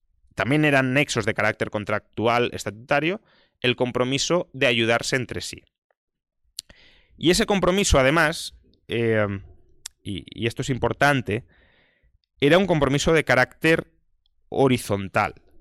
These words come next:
¿A qué me refiero con esto? Muchas veces cuando a los liberales se les plantea,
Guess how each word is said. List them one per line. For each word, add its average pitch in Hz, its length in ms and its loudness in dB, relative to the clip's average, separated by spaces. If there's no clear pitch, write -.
¿A 101 100 -10
qué - 140 -10
me 135 100 -2
refiero 131 340 0
con 113 160 -2
esto? 90 260 -6
Muchas 120 240 -2
veces 165 200 -2
cuando 120 480 0
a 107 80 -4
los 110 140 -2
liberales 113 300 0
se - 60 -6
les 120 120 -2
plantea, 95 440 -4